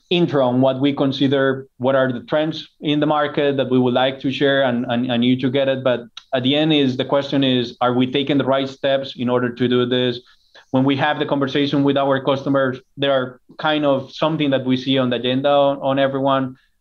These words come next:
I would be happy, like, without any compromise, if you need further detail, just contact me and, uh, I can give you quick, uh, things or advice on,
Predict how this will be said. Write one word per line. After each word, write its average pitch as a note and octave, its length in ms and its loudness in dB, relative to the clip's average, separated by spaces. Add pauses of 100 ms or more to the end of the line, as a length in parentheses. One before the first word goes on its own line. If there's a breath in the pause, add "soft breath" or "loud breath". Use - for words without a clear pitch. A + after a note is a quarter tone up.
(120)
I C3 80 0
would C#3+ 180 0
be C#3+ 120 0
happy, C#3+ 360 0
like, C3 220 0
without B2+ 380 0
any C3+ 180 -2
compromise, B2+ 580 0
if A2+ 160 -6
you B2+ 80 0
need B2+ 420 2
further C3+ 360 0
detail, C3 500 0
just A#2+ 220 -6
contact C3 320 -4
me B2+ 220 0
and, A#2 140 0
uh, A#2 160 0
I A#2+ 140 0
can B2 160 -6
give A#2 180 -2
you A#2 160 -4
quick, B2 300 -6 (540)
uh, A#2+ 340 -2
things C#3+ 320 -2
or A#2+ 100 0
advice A#2+ 540 0
on, A2+ 380 -6